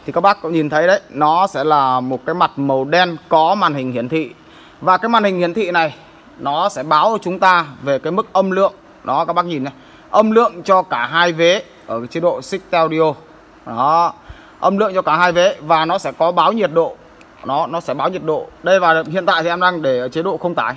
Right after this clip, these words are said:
đã bật chế độ không tải. Và hai bên nó vẫn đang là hai mươi lăm độ C ở một cái, à, sự cân bằng.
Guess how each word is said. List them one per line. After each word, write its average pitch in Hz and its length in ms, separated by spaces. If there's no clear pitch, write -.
đã 123 120
bật 160 240
chế 180 80
độ 160 100
không 160 160
tải. 113 180
Và 175 160
hai 214 160
bên 214 260
nó 196 180
vẫn 175 160
đang 180 180
là 160 140
hai 165 200
mươi 170 120
lăm 165 160
độ 139 100
C 135 100
ở 117 100
một 117 240
cái, 135 380
à, 151 360
sự - 200
cân 143 160
bằng. 127 140